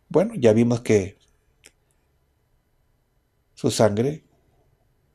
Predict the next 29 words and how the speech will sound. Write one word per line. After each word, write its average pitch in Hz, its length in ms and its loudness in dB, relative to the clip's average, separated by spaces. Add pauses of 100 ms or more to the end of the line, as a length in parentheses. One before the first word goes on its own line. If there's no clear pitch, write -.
la 95 140 -6
sangre 117 340 -4
no 104 140 -6
tiene 107 240 -6
suficientes 110 640 -8
células 104 420 -6
rojas - 600 -14 (1200)
para 107 180 2
que - 80 -4
pueda 117 260 4
administrar 110 520 -2
oxígeno 107 500 -4
a 92 60 -4
los 87 200 -12
músculos, 117 840 -6 (200)
no 98 140 -6
lo 101 80 -4
acarrea. 107 600 -8 (1900)
¿Qué 120 120 -2
es 113 40 0
lo 117 100 2
que - 100 0
pasa 123 280 0
entonces? 117 460 -4
Que - 100 -2
aumentamos 110 540 -4
nuestro 98 320 -4
ritmo 104 280 -6
respiratorio. 98 840 -8